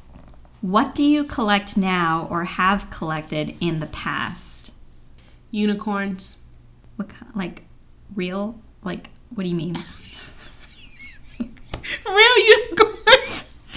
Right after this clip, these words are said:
Speaker 2: Yes.
Speaker 1: Like
Speaker 2: Yes. I have a unicorn farm.
Speaker 1: Okay. <laughs>
Speaker 2: I collected, um, unicorn pictures, and I had unicorn figurines,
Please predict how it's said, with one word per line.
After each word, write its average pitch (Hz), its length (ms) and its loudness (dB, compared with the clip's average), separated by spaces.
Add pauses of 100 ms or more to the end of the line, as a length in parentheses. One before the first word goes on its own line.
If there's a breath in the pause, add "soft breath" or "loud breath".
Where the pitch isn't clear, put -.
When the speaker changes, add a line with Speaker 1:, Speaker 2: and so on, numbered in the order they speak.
(220 loud breath)
Speaker 2:
Yes. 190 720 4
Speaker 1:
Like 226 260 2
Speaker 2:
Yes. 190 340 4 (280 loud breath)
I 208 100 8
have 226 160 8
a 208 40 6
unicorn 190 540 6
farm. 143 500 2
Speaker 1:
Okay. 403 1500 2
<laughs> - 20 -16 (1300 loud breath)
Speaker 2:
I 262 160 6
collected, 226 1300 0
um, 180 680 -2
unicorn 190 540 -2
pictures, 339 880 0 (100)
and 185 160 -4
I 185 60 0
had 175 340 0
unicorn 175 640 -2
figurines, 208 1080 0